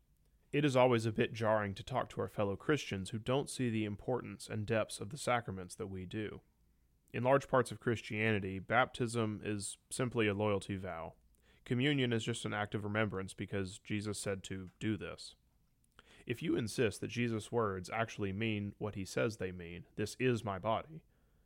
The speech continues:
you will often get a question about this part of Saint John in response. "Well, does that mean Jesus is a literal door?" Of course he is a literal door,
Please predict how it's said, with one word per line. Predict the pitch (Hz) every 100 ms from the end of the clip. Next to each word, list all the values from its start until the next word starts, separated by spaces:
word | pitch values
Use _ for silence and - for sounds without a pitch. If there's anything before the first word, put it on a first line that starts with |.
| _ _ _ _
you | -
will | 165
often | 127 120 123
get | 107
a |
question | - 120 110 107
about | 95 95
this | 120 120
part | - 104
of | 95
Saint | - 107 101
John | 107 98 92
in | 92
response. | 90 - 117 85 - - _ _ _ _ _ _
"Well, | 107 104 101
does | 92
that | 98 113 113
mean | 107 113
Jesus | 101 - 98 101 131 139
is | 131
a | 101
literal | 92 92 101 104 101 90 98 -
door?" | 95 98 110 135 170 - - _ _ _ - - _ _ _ _ - _ -
Of | 147
course | - - 185 175
he | 160 135
is | 117
a | 117
literal | 107 104 98 95
door, | 90 92 82 -